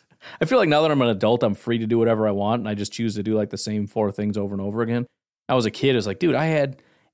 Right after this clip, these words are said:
everything I remember. It's like, "Oh, I remember I had that when I was a kid."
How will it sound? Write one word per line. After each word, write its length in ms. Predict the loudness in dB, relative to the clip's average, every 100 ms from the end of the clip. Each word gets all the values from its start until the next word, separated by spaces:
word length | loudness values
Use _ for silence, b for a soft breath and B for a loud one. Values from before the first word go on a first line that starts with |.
| 0
everything 460 | 2 4 2 4
I 60 | 4
remember. 360 | 4 4 4 2
It's 80 | 0
like, 120 | -4
"Oh, 40 |
I 40 | -4
remember 300 | -2 0 2
I 60 |
had 100 | 2
that 140 | 2 0
when 80 | 0
I 20 |
was 100 | -2
a 40 |
kid." 340 | -4 -2 -2